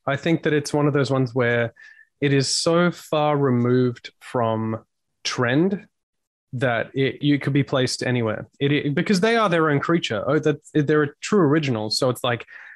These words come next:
where they do draw their influence from, and I say that, like, there's an obvious seventies prog influence, and, like, Michael really loves that stuff.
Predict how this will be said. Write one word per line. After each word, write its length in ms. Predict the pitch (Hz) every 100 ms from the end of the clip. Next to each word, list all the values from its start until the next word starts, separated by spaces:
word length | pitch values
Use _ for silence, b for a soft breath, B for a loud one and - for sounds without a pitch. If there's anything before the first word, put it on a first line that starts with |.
| B
where 140 | 160
they 140 | 156 131
do 240 | 117 196
draw 240 | 170 143
their 200 | 123 117
influence 320 | 165 - 117 -
from, 180 | 110 107
and 100 | 120
I 60 |
say 220 | 120 - 120
that, 80 |
like, 200 | 110 110
there's 200 | - 110
an 80 | 113 -
obvious 440 | 120 120 110 110
seventies 340 | - 113 107
prog 240 | 107 110 107
influence, 440 | 110 - 113 110
and, 80 | 107
like, 160 | 104 -
Michael 260 | 110 110
really 300 | 107 110 107
loves 340 | 104 104 104 107
that 220 | 101 98
stuff. 260 | - 104